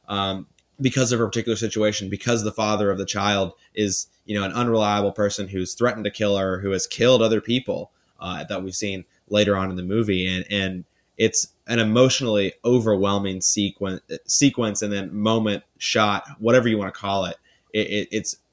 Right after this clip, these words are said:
totally overwhelming in that point. And, you know, I'm not someone who, and, you know, I, I shed a tear or two here and there in movies for particularly powerful scenes, but I had a lot of tears running down my face,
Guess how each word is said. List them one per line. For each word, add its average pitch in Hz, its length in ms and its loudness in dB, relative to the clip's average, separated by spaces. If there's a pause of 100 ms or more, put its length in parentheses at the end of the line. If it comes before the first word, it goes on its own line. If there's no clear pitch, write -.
totally 123 400 4
overwhelming 95 500 0
in 92 80 -4
that 95 200 -6
point. 98 220 -4
And, 95 100 -12 (200)
you 110 60 -8
know, 107 80 0
I'm 117 140 2
not 120 180 2
someone 110 440 2 (300)
who, 113 440 6
and, 175 120 -4
you 170 60 -2
know, 170 80 0
I, 175 240 4
I 160 120 4
shed 156 200 2
a 147 40 4
tear 151 260 4
or 139 40 4
two 143 220 2
here 131 180 4
and 123 140 4
there 120 160 4
in 117 100 0
movies 113 400 2
for 107 260 -2 (140)
particularly 120 340 0
powerful 107 340 0
scenes, 107 360 -2
but - 260 -4 (160)
I 113 260 0
had 110 100 4
a 101 40 4
lot 101 220 4
of 92 60 -2
tears 101 260 -2
running 98 180 0
down 98 180 -2
my 98 120 -2
face, 98 540 -2